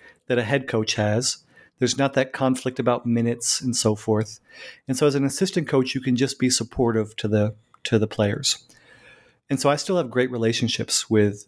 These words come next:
the guys that I coached now twenty years ago. In fact, this year is the twenty-year anniversary of our state championship. And then partially having that glow of having won a state championship. And, and the head coach that I worked for, Mister Willis,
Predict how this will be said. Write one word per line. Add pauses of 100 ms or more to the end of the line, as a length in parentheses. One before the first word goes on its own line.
(120)
the
guys
that
I
coached
now (100)
twenty
years
ago.
In
fact,
this
year
is
the
twenty-year
anniversary
of
our
state
championship. (1160)
And
then (640)
partially
having
that
glow
of
having (380)
won
a
state
championship.
And,
and
the
head
coach
that
I
worked
for,
Mister
Willis,